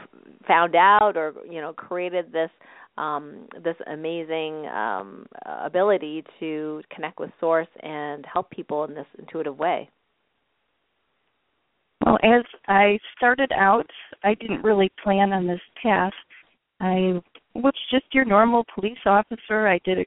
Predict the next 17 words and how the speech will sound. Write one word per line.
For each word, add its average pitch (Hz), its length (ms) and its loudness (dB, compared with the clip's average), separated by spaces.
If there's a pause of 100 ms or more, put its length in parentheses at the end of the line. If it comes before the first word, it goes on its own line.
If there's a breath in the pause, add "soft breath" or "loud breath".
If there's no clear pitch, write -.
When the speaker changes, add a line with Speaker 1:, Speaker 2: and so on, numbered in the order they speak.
(120)
Speaker 2:
career. 208 480 2
I 165 320 -2 (580 loud breath)
ran 202 260 6
the 202 80 2
detective 240 640 0
unit. 226 500 -4 (420)
It's - 200 -2
a 262 80 0 (120)
small 226 240 6
department, 208 760 0 (120)
you 262 160 -4
know, 202 140 -4
like, 196 220 -8
around 190 460 -4 (140)
thirty 196 220 -2
miles 185 420 2 (580)
out 190 200 4